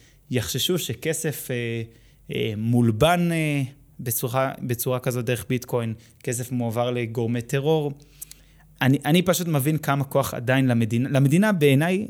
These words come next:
יש, על הרבה דברים אין לה באמת כוח, היא לא יכולה לשנות דברים. דווקא בעניין הזה של שימוש בכסף, אני חושב שהמדינה כן יכולה, אה, אה, להכריע. יותר מזה, באמת ב-, בשנות השלושים,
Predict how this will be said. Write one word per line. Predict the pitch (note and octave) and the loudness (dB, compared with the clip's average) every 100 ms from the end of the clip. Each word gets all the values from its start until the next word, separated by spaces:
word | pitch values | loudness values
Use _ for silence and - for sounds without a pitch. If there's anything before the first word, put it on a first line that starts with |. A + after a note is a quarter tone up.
| - | -8
יש, | C3 | -2
על | B2 | 2
הרבה | C3 E3 | 4 4
דברים | D#3+ D3 - | 4 2 0
אין | C#3+ | 0
לה | D#3 | 2
באמת | C3+ C3 B2 | 2 0 -2
כוח, | - E3 - - | -4 -4 -6 -10
היא | A#2+ A#2+ | -4 0
לא | C3 | 0
יכולה | C3+ D3 | -2 -4
לשנות | D3 D#3+ D#3 | -6 -8 -8
דברים. | E3+ F#3 G#3 - - _ _ _ _ _ _ - | -6 -6 -8 -10 -20 _ _ _ _ _ _ -2
דווקא | F3 - | 0 0
בעניין | D3+ C#3 C#3 C#3+ | 0 2 2 0
הזה | C3+ C3 | -2 -4
של | - | -6
שימוש | B2 - C3+ C3+ | -8 -6 -6 -4
בכסף, | B2+ - D3+ D#3 B2+ | -6 -6 -6 -6 -4
אני | A#2 | -6
חושב | - | -6
שהמדינה | C3+ B2 A#2 B2+ B2 | -6 -4 -2 -4 -6
כן | - C3+ | -4 -2
יכולה, | C#3+ - A#2+ A#2+ A2+ - _ _ _ C3 | -2 -4 -6 -6 -8 -16 _ _ _ 0
אה, | A2+ A#2 - - | 2 2 -4 -4
אה, | A#2 A2 G#2+ G#2 - _ - - | 0 0 0 -4 -10 _ -10 0
להכריע. | A#2+ G#2 - D3+ G3+ - - _ _ _ | 2 2 2 2 2 -4 -16 _ _ _
יותר | A#2 A2+ F3 | -2 4 4
מזה, | F3+ C#3+ | 4 2
באמת | A#2+ B2+ D3 C3 | 2 0 -2 0
ב-, | C3 A#2 | 0 2
בשנות | A#2 C#3+ C#3+ | -2 -2 -2
השלושים, | D3 C3 - F3+ | -2 -2 2 2